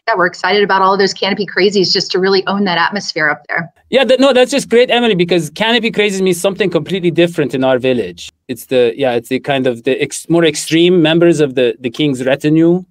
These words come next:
Speaker 2: who are, are just, you know, calling for war and, and just kind of, and so that, that, that is, it's so great to hear it is more a peaceful approach. But, you know, uh, Emily, so I ha-, I have some questions about communication, which you direct,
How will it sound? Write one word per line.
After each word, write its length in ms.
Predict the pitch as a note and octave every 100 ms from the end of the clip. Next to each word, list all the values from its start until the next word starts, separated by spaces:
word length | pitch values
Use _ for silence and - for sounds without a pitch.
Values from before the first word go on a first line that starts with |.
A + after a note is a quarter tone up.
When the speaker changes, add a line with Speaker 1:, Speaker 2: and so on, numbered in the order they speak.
| _ -
Speaker 2:
who 360 | B2+ B2 A#2
are, 120 | C3+ A#2+
are 120 | B2 A#2
just, 200 | C3+ C#3+
you 140 | C3+ C#3
know, 120 | B2
calling 360 | - C3 C#3 B2
for 140 | B2
war 420 | A2+ C3+ C3 B2
and, 200 | A#2 G#2
and 100 | A2
just 220 | A#2 A2+
kind 140 | B2 A2+
of, 140 | F#2+ _ _ - D#3
and 120 | D3
so 100 | F3+
that, 220 | G3+ F#3
that, 220 | G#3 A3 - F3
that 180 | G#3 F#3+
is, 160 | E3+ E3+
it's 140 | D#3
so 200 | - G3
great 480 | F3 F#3 E3+ C#3+ - -
to 80 | C#3+
hear 320 | C3 D3+ C#3+
it 220 | C3 -
is 200 | B2+ A#2
more 200 | C#3 C3
a 60 | A#2
peaceful 600 | - F#3 F3 - B2 G2 _ _ _ -
approach. 640 | - - A3+ F#3+ E3+ - - _ _ -
But, 120 | A#3+
you 60 | D#4
know, 220 | D4+ - _ -
uh, 100 | A#3 A3+ _ _
Emily, 340 | C4+ E4+ B3+ D#3
so 400 | - C4 A#3+ - - _ -
I 120 | C4
ha-, 120 | C#4+ D4
I 100 | C4
have 140 | D4+
some 140 | D4+ B3
questions 340 | A#3 A3 F#3+
about 340 | E3+ D#3+ D#3 - _ _ -
communication, 880 | C#3+ C3 C3 D3 C4 E4 - - - _ _ _
which 240 | - B2 B2+
you 100 | E3
direct, 520 | F3+ G3+ C#4+ -